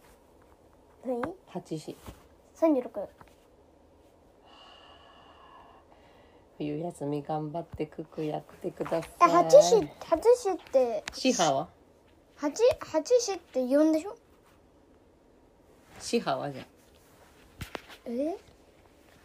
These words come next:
Speaker 1: 子波？
Speaker 2: 子波？
Speaker 1: うーん。
Speaker 2: <laughs> この間テストで間違っ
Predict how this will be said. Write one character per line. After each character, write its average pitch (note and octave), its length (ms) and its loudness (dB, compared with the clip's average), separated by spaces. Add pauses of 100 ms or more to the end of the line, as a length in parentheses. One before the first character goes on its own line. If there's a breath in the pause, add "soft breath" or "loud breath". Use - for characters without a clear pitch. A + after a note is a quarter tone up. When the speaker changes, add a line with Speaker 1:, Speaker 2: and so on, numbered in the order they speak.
(360)
Speaker 1:
子 - 220 -10 (200)
波？ C#4+ 320 -2 (240)
Speaker 2:
子 G3 200 -10
波？ D3+ 220 -14 (800 soft breath)
Speaker 1:
う - 40 0
ー D#4 580 6
ん。 F4 40 2
Speaker 2:
<laughs> - 80 -20 (2250 loud breath)
こ F#3+ 60 -8
の F#3 100 -6
間 G3+ 280 -4
テ A3+ 200 -4
ス - 140 -14
ト D#3+ 180 -6
で C#3 180 -2
間 C#3 180 -2
違 - 20 -10
っ - 20 -10